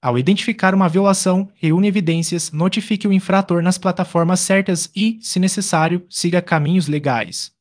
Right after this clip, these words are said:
Combine isso com S E O on-page, dados estruturados e cite links para reforçar a autoridade da sua marca. Aplique ações rápidas, ajuste títulos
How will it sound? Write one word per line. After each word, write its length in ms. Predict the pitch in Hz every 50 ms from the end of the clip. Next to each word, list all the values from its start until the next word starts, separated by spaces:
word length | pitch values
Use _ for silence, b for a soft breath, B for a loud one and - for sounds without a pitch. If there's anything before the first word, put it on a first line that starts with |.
| _ _ _ _ _
Combine 400 | 202 190 151 147 165 185 185 185
isso 200 | 208 208 - 202
com 160 | - - 156
S 240 | 135 135 - - 190
E 40 | 175
O 120 | 170 180
on-page, 500 | 170 170 180 165 143 123 113 101 - - _ _
dados 380 | _ 131 135 135 143 143 165 160
estruturados 800 | 185 180 - - 190 196 196 208 190 156 147 147 139 147 - - -
e 80 | - 185
cite 260 | - - 226 214 202
links 300 | 185 151 143 143 - -
para 200 | - - 170 170
reforçar 520 | 156 180 208 196 - 220 190 - 190 180
a 20 | 180
autoridade 580 | 170 170 - 214 208 208 156 147 143 135 143
da 120 | 139 143 139
sua 200 | - - 202 190
marca. 520 | 170 151 139 120 113 - - 101 98 - _ _ _ _ _ _ _
Aplique 360 | - 120 - 127 135 151 - 160
ações 380 | 147 - - 170 175 180 175
rápidas, 580 | - - 156 160 156 160 139 135 135 - - b b b b b b
ajuste 380 | 180 180 156 180 180 - - 190
títulos 520 | - - 208 202 214 202 190 180 -